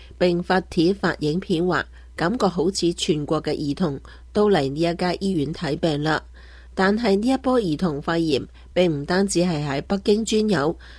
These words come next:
西安嘅兒科醫生工委喺近期嘅影片節目中話，最近好多兒科門診又出現爆滿，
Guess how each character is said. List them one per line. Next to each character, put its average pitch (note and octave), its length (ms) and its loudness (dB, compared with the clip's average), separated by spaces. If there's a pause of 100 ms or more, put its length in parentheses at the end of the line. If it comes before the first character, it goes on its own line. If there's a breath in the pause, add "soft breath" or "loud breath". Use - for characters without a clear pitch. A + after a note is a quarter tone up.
西 - 240 -2
安 B3 140 2 (280)
嘅 D#3 320 2
兒 D3+ 240 -2
科 G#3 300 -2
醫 A3 180 -2
生 A3 360 -2 (120)
工 G#3 240 0
委 D3+ 320 0 (480 soft breath)
喺 G3 160 2
近 E3 280 2
期 E3 220 2
嘅 D#3 120 2
影 C#3 240 0
片 E3+ 220 0
節 - 180 -4
目 C3 100 -6 (100)
中 F3 240 -2
話， D#3 140 -2 (400 loud breath)
最 G#3 220 6
近 E3+ 240 2
好 E3 260 -2
多 F#3+ 280 2 (120)
兒 C#3 160 -2
科 F#3+ 180 0
門 D3+ 300 0
診 E3+ 260 0
又 D3 200 2
出 - 200 -2
現 C#3 220 -2
爆 C#3+ 180 -2
滿， C#3+ 320 0